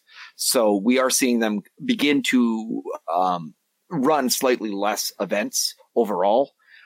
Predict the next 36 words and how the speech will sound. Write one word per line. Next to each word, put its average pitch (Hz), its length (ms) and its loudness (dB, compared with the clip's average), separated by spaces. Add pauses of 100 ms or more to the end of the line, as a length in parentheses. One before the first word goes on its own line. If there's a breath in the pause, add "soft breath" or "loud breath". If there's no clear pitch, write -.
(180 loud breath)
Um, 104 240 2
internationally, 131 720 2
we're 127 120 2
seeing 131 300 0
a 123 80 2
contraction 123 640 -2
in 123 140 2
attendance. 123 640 -2
Um, 98 240 -2
total 123 320 0
attendance 117 600 -2
in, 101 260 -2
um, 92 300 -4 (500 loud breath)
uh, 82 340 0 (200)
you 123 180 2
know, 87 160 2
average, 117 300 0
I'm 107 80 -2
sorry, 90 180 0
average 110 260 0
attendance 107 520 -2
north 107 220 0 (160)
in 101 360 -2
international 107 520 0
is - 80 -4
forty-eight 110 380 2
hundred 104 320 -2
compared 98 280 -2
to 92 40 -4
fifty-seven 107 560 -2
hundred. 107 460 -2 (360 soft breath)
That's 101 220 -2
the 107 120 -2
nine-month 101 400 -2 (100)
rolling 104 340 0
number. 101 360 0